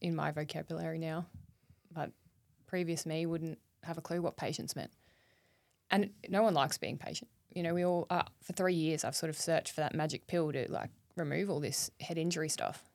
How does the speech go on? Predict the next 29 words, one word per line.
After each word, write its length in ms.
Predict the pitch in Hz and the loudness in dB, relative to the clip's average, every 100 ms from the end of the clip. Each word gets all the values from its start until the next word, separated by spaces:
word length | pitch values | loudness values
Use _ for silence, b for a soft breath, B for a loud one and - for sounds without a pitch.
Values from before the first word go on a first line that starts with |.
| _ _ - | _ _ -6
You 80 | 175 | -2
know, 120 | 143 | 0
I've 140 | 147 151 | 0 -2
had 160 | 143 - 151 | -6 -8 -4
lawyers, 380 | 156 147 147 - | -2 0 -2 -4
I've 120 | 156 | -4
had 200 | 143 - | -4 -4
employers 460 | 170 - 160 147 160 | -4 -2 0 2 0
say 260 | 151 151 | 0 -2
to 100 | - | -4
me, 120 | 156 156 | -6 -6
like, 240 | - - - _ _ _ _ - | -8 -12 -18 _ _ _ _ -4
"When 140 | 175 | 0
are 40 | 196 | 0
you 120 | 196 | 0
gonna 240 | 196 175 | 0 0
just 180 | 165 - - | -2 -6 -10
accept 340 | - - 165 - | -6 -2 -2 -4
that 140 | - | -6
this 180 | 170 - | -4 -4
is 140 | 170 | -2
it?" 180 | 233 254 _ b b b b b b b b b b b b b - | -2 -4 _ b b b b b b b b b b b b b -8
It's 100 | 190 | -6
like, 140 | 175 _ _ _ _ 185 | -6 _ _ _ _ -2
no, 260 | 208 160 - | -2 -2 -6
there's 160 | 170 175 | -4 0
more 200 | 180 190 | 2 0
to 240 | - 185 | -2 -2
it. 140 | - | -2